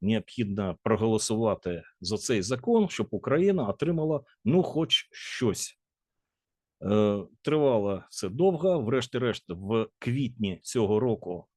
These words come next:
цей законопроект було ухвалено.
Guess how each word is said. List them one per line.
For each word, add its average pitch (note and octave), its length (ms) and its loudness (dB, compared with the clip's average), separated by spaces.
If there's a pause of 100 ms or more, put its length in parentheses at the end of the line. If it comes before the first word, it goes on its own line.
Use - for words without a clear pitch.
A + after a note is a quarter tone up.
(380)
цей A2 300 -2
законопроект G#2+ 880 0
було G2 540 0 (100)
ухвалено. G2+ 720 -2